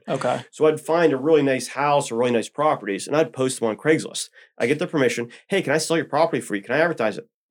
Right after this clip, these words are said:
Speaker 2: "Sure, why not, Ryan?"
Speaker 1: <laughs>
Speaker 2: So I would do that. Then I would get all these buyers,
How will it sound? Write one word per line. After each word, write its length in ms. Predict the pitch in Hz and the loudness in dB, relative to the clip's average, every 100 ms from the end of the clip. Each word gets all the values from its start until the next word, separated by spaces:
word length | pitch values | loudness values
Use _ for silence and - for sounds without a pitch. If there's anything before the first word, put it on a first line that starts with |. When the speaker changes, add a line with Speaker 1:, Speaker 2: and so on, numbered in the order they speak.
| - | -10
Speaker 2:
"Sure, 340 | - 131 139 - | -2 0 0 -4
why 100 | 113 | -2
not, 140 | 139 | 0
Ryan?" 260 | 90 98 - - | 2 0 -4 -6
Speaker 1:
<laughs> 120 | 160 - | -8 -2
Speaker 2:
So 120 | 170 | 0
I 60 | 190 | 0
would 80 | |
do 160 | 156 147 | 2 0
that. 300 | 143 143 - - _ | 2 0 -2 -16 _
Then 140 | 151 190 | 0 4
I 60 | |
would 80 | 233 | 4
get 80 | 220 | 4
all 120 | 190 | 0
these 160 | 135 117 | -2 -2
buyers, 460 | 151 160 92 - | 0 0 0 -4